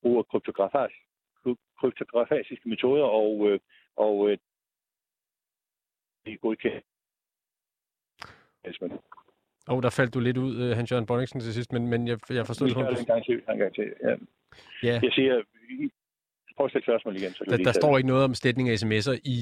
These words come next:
Speaker 2: det sikkerhedscirkulære, du taler om her?
Speaker 1: Nej, der står det klart og tydeligt i paragraf niogtyve, at kryptografiske metoder skal anvendes i det øjeblik, at man bruger, man bruger telenet eller øvrige net,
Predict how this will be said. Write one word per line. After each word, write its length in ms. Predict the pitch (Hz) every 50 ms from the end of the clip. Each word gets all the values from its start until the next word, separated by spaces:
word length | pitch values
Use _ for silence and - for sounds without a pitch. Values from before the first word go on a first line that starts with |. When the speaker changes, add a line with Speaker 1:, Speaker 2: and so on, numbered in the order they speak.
| 110
Speaker 2:
det 160 | - 123 117 -
sikkerhedscirkulære, 720 | - 123 110 135 120 - - 117 104 107 104 101 98 101
du 140 | - 110 101
taler 260 | - 117 113 104 104
om 100 | 98 101
her? 120 | 104 101 95 - _ _ _ _ _ _ _ _ _ _ _ _ _ _ _ _ _ _
Speaker 1:
Nej, 120 | - 110 101
der 160 | 104 131 127
står 200 | - 156 139 120
det 100 | 110 -
klart 280 | - 135 131 131 - -
og 60 | -
tydeligt 320 | - 123 120 120 117 107
i 20 | -
paragraf 260 | 110 101 98 95 - -
niogtyve, 540 | 123 123 107 101 - - - 117 117 120 107
at 80 | 95 - _ _
kryptografiske 720 | - 107 - - 101 - 120 135 117 - 113 101 - - 98
metoder 500 | 95 95 - - - 110 120 123 113 104 - _ _ _ _ -
skal 200 | - - - 104
anvendes 400 | 107 117 123 117 107 101 - -
i 60 | 104
det 160 | - 113 107
øjeblik, 460 | 98 95 101 101 - - 98 95 95 - _ _
at 120 | 101 92 - _
man 200 | - 92 90 87
bruger, 400 | - - 98 101 104 107 101 92 - _ _ _ _ _ _ -
man 180 | 98 95 87
bruger 440 | - 98 101 110 110 104 98 90 82 - _ _ _ _ - - _ _ -
telenet 400 | - 117 117 120 117 107 101 95
eller 140 | 95 95 98
øvrige 280 | 104 113 117 110 98 95
net, 160 | 104 110